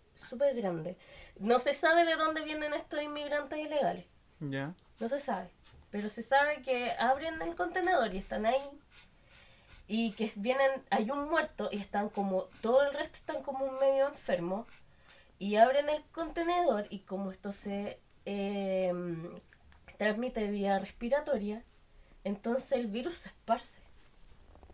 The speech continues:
Speaker 1: Y ahí empieza todo.
Speaker 2: Oh, yo no la he visto.
Speaker 1: Es muy,
Speaker 2: Pero
Speaker 1: muy
Speaker 2: quiero,
Speaker 1: buena.
Speaker 2: quiero verla, sí, no.
Speaker 1: Después de todo lo que pasa, porque esto se convierte en una locura, que todo el mundo se va a morir porque el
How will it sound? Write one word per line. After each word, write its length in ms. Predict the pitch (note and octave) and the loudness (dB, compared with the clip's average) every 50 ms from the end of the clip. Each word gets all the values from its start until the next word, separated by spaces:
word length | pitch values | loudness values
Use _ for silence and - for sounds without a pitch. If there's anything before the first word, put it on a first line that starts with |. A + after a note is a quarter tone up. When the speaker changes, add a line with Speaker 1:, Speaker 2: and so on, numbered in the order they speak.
| - - - - _ | -20 -20 -20 -16 _
Speaker 1:
Y 120 | G#3 G#3 | -4 -2
ahí 260 | F#3+ F#3+ F#3+ G3 A#3 C4 | 2 4 4 4 4 4
empieza 480 | C#4 C4 - - D4 C4+ - B3+ A3+ | 2 2 -2 -8 -8 -6 -4 -4 -4
todo. 380 | - F#3+ F#3 F3 E3 E3 F3 - _ _ - - - - - - - - - - - - _ _ - - - - - | -2 0 -2 -2 -2 -4 -10 -16 _ _ -20 -20 -20 -20 -20 -18 -16 -16 -16 -18 -20 -20 _ _ -20 -20 -20 -14 -8
Speaker 2:
Oh, 260 | - G#2+ A2+ B2 C#3 D3+ | -6 -4 -4 -2 -2 -2
yo 140 | C#3+ C#3+ | -2 0
no 120 | C#3 C#3 C3+ | 0 2 2
la 80 | C3+ | 2
he 60 | C3 B2 | 2 0
visto. 600 | B2 B2+ B2 F2+ F#2 C#3+ - - - C#3 B2+ - - - | -2 -4 -4 -6 -8 -10 -12 -10 -10 -10 -10 -10 -6 -4
Speaker 1:
Es 140 | F#3 F#3+ G3+ | -2 0 0
muy, 480 | G3+ G3+ G3+ G3+ G#3+ B3+ D#4 F4+ F#4 E4 | 2 2 2 2 2 2 2 2 0 2
Speaker 2:
Pero 140 | D4 C4 - | 0 0 0
Speaker 1:
muy 20 | C4 | 2
Speaker 2:
quiero, 160 | D4+ E4+ E4 | 4 4 4
Speaker 1:
buena. 140 | - D3+ - | 4 4 4
Speaker 2:
quiero 180 | D#4+ F3 F3 - | 4 4 6 6
verla, 360 | - G3 G3 F3+ E3+ D#3+ C#3+ | 6 6 6 4 4 0 -2
sí, 320 | - - D3 C#3+ C#3 C3+ | -2 -4 -4 -4 -4 -4
no. 360 | C3+ C3+ C#3 C#3 C3+ C3+ C3 C3+ C#3 C#3+ - - - - | -4 -4 -4 -4 -4 -6 -8 -10 -12 -14 -18 -20 -16 -4
Speaker 1:
Después 560 | F#3 A3+ A3+ - - - - C#4 D4 D4+ D#4 | 0 0 0 0 -4 0 4 4 4 4 2
de 140 | D#4 D4+ B3 | -2 -4 2
todo 320 | - C4+ C#4 C#4+ C#4+ C4+ | 4 6 8 8 6 6
lo 100 | C4 A#3 | 4 2
que 120 | G3+ G3 F#3 | -2 -2 0
pasa, 300 | - A3 A#3+ - A3+ G3 | 2 0 0 0 -2 -4
porque 260 | G3 F#3 F#3 - F#3+ | -4 -4 -4 -2 -2
esto 220 | F#3+ F#3 - - F3+ | -4 -2 -4 -6 -4
se 160 | - - F3 | -4 -2 0
convierte 460 | F3+ F3 E3+ E3+ F3 E3+ E3+ - F3+ | 0 0 2 4 2 2 2 2 0
en 100 | E3+ E3+ | 2 2
una 180 | E3+ E3+ E3+ F3 | 2 0 2 2
locura, 480 | F3 F3+ F3+ - - C#4+ C4 A3+ G3 | 2 2 2 0 -2 -2 0 0 0
que 120 | F#3 F3+ F3 | 0 0 0
todo 180 | - F3+ F3+ F3 | 2 2 4 4
el 140 | E3+ E3+ F3 | 4 2 2
mundo 280 | F3+ F3 F3 F3 E3+ E3+ | 2 0 0 0 -2 -4
se 120 | - F3+ | -2 -2
va 100 | E3+ E3 | -2 0
a 20 | E3 | 0
morir 340 | E3+ E3+ F3+ A3 B3 A#3+ - | 0 0 0 -2 -4 -6 -4
porque 360 | G#3 G3 - - - F3 E3+ | -6 -6 -6 -6 -8 -8 -6
el 200 | E3+ E3+ F3 E3+ | -6 -6 -8 -8